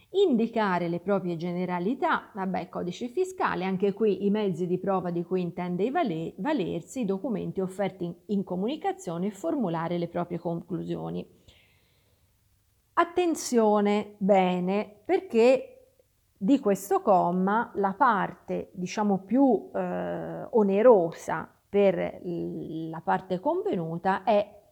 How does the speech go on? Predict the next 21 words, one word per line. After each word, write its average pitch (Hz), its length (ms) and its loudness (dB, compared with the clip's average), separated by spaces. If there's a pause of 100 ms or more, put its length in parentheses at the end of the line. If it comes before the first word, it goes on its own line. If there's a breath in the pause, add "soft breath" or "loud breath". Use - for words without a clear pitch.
(640)
il 247 400 2
dover 196 840 0
prendere 196 540 2
posizione 196 880 0
sui 220 200 -2
fatti 202 440 -6
posti 185 400 -4
dall'attore 202 640 0
a 175 80 -2
fondamento 180 640 -2
della 175 280 0
sua 175 180 -2
domanda, 165 640 -6 (440 loud breath)
perché 381 600 -2 (720)
nel 254 340 0
prendere 185 540 2
posizione 202 1120 -2
la 180 180 -4
parte 190 720 -2
convenuta 214 960 -2
effettuerà 196 920 0